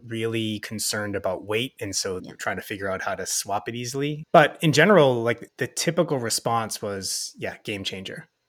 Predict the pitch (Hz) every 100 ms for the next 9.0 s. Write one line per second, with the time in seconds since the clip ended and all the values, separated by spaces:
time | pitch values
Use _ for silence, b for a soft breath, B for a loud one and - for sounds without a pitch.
0 | _ 120 104 98 95 - - _ - -
1 | 107 95 - _ - 107 117 - 120 120
2 | 120 101 95 92 - b b - - 127
3 | 120 117 104 110 104 101 101 110 98 104
4 | 117 110 95 92 92 98 95 95 104 -
5 | - - 123 113 104 101 - - - 107
6 | 101 98 - 104 95 - 107 95 - 104
7 | 104 107 104 - 95 92 90 87 b b
8 | - 117 107 104 92 - - 117 101 95